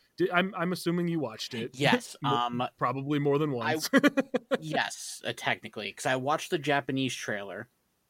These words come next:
Speaker 1: Nice.
Speaker 2: And then when YouTube finally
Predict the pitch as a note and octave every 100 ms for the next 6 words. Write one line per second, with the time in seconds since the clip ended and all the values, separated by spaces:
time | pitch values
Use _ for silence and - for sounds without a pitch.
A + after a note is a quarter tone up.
0 | _ _ _ - C3 A2+ A#2+ C#3+ C#3 C#3+
1 | C#3 C3+ - C#3 C3 D#3 E3+ F3+ D3 -
2 | C#3 C#3+ D3